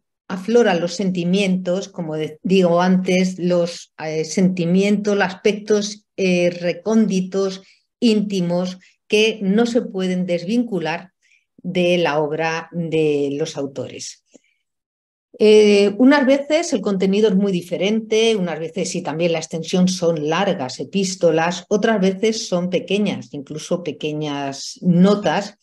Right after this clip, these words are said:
y este quehacer se refuerza y encuentra un interlocutor siempre dispuesto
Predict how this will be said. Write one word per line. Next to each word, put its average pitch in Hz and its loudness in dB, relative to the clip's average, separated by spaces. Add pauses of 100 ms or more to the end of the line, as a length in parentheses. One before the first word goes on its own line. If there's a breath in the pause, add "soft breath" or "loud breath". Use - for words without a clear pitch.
(560 soft breath)
y 247 4
este 226 2
quehacer 220 2
se 226 -2
refuerza 226 0
y 240 0
encuentra 208 -4
un 208 2
interlocutor 196 -2
siempre 220 2
dispuesto 180 -2